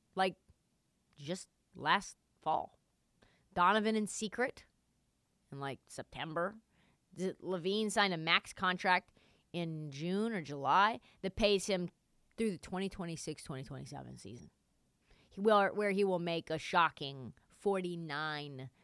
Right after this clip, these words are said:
million dollars per year. But this is, like, a very side road. I don't think secret extensions should be a thing. That does not make sense. Why are we signing Billy Donovan to an extension in secret?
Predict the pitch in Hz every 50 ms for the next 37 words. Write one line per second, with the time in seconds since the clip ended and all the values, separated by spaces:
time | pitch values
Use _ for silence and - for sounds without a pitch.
0 | _ _ - 143 151 156 156 156 160 160 151 139 139 135 135 135 143 143 143 135
1 | 127 123 120 117 - - - - _ _ _ _ _ - - - 151 139 139 139
2 | 135 123 117 92 - - _ _ _ _ _ _ _ _ _ _ _ _ _ _
3 | _ _ _ _ _ _ _ _ _ _ _ _ _ _ _ _ _ _ _ _
4 | _ _ _ _ _ _ - 285 330 370 349 330 311 294 262 240 202 190 214 214
5 | 208 - - 202 196 196 208 208 208 208 - _ _ _ - - 330 349 311 269
6 | - 220 190 - - - 180 - 165 139 131 - - - 117 110 123 92 110 117
7 | 131 123 - - 117 110 131 127 127 - - 90 - - _ _ _ _ _ _
8 | _ _ - 240 247 214 214 185 139 156 135 - 107 101 - - - - - -
9 | - - - - - - 226 277 339 359 339 285 262 254 233 - - 208 185 185
10 | 180 175 170 160 151 156 156 151 147 139 139 139 139 143 143 139 135 139 143 151
11 | 131 123 127 127 - - 131 123 139 131 - 131 113 120 131 135 131 - 135 -
12 | - 104 - - -